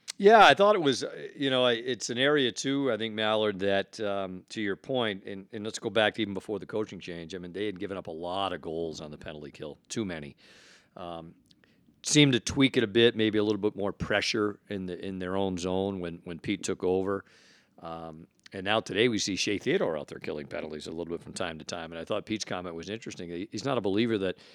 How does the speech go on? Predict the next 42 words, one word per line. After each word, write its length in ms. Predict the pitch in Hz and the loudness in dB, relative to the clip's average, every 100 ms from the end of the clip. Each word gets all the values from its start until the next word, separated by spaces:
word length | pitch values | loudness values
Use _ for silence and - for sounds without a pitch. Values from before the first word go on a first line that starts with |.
| - - | -20 -8
just 180 | 117 - | -6 0
'cause 200 | 127 101 | 0 0
you're 100 | 95 | 0
an 60 | |
offensively 560 | 98 101 104 90 90 87 | 0 0 -2 -6 -8 -6
gifted 260 | 101 - 85 | -6 -6 -8
defenseman, 440 | 85 110 123 95 | -6 -8 -6 -6
that 100 | 92 | -4
doesn't 240 | 95 92 92 | -4 -4 -2
mean 160 | 95 | -4
you 80 | 92 | -4
cannot 320 | - 90 87 | -6 -6 -6
kill 180 | - 78 | -6 -10
penalties. 440 | - 78 71 - - _ _ _ | -8 -10 -10 -12 -16 _ _ _
So, 480 | - - 92 85 82 _ _ _ - | -10 -6 -4 -4 -8 _ _ _ 6
yeah, 220 | 175 117 | 8 8
I 160 | 95 120 | 6 4
think 300 | - 135 139 | 2 -2 0
that, 360 | 110 104 98 - | 4 4 2 -4
um, 440 | 104 101 98 92 - _ - - - - | -2 -2 -4 -8 -16 _ -20 -16 -12 -2
I 80 | 104 | 0
like 240 | 101 156 151 | 2 0 2
that 220 | 120 - | 0 -2
tweak. 600 | - 107 151 - - - - | -10 -4 -4 -4 -12 -18 -10
I, 60 | |
I 220 | 101 - 104 | -8 -2 0
like 280 | 117 156 | 2 0
the 80 | 127 | -4
fact 480 | - 120 117 113 101 | -2 0 0 -2 -4
that, 240 | 101 95 - - - - - _ | -4 -4 -8 -20 -20 -20 -20 _
uh, 200 | 95 85 107 | -14 -12 2
they 220 | 120 143 | 6 6
realized 560 | 131 127 117 113 107 | 6 4 4 2 0
it 60 | 98 | -2
wasn't 260 | 98 104 92 | -4 -4 -4
where 200 | 101 95 | -4 -4
it 60 | |
needed 300 | 87 98 87 | -4 -6 -6
to 60 | 82 | -8
be. 500 | 82 95 107 113 - | -6 -4 -4 -6 -10
And 240 | 95 87 | -10 -8
now, 540 | 90 104 107 98 92 | -4 -2 0 0 -2